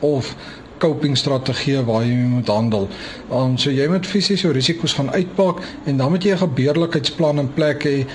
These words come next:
vir elke tipe risiko wat jou kan raak. Vir 'n voorbeeld, as jy, um, tydelike werkers het,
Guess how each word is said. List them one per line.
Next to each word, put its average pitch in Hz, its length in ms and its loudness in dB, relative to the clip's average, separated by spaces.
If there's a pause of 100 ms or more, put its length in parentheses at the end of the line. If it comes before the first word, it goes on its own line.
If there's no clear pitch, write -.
(160)
vir - 200 -2
elke 165 380 0
tipe 165 340 0
risiko 135 640 0 (200)
wat 123 180 0
jou 135 180 0
kan 143 240 2
raak. 117 260 2 (320)
Vir 147 120 0
'n 143 60 0
voorbeeld, 165 520 2
as 143 120 0
jy, 131 260 0 (640)
um, 117 280 2
tydelike 160 460 0
werkers 135 520 0
het, 135 280 0